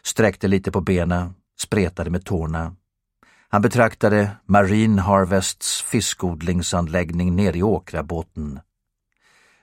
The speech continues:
Det var industrisemester och därför var bemanningen minimal. Det hade varit tyst där i flera timmar.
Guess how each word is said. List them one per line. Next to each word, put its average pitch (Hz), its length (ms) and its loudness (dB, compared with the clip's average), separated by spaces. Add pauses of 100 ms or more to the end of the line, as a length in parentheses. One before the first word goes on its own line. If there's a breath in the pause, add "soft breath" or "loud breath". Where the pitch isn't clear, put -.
Det 113 120 4
var 104 380 4 (220)
industrisemester 90 1300 -2
och 76 100 -6
därför 92 400 0
var 80 220 -4
bemanningen 78 640 -4
minimal. 80 600 -6 (1000 loud breath)
Det 80 80 -4
hade 87 120 2
varit 92 260 2
tyst - 320 -4
där 73 120 -6
i 76 60 -10
flera 78 300 -6
timmar. 76 500 -6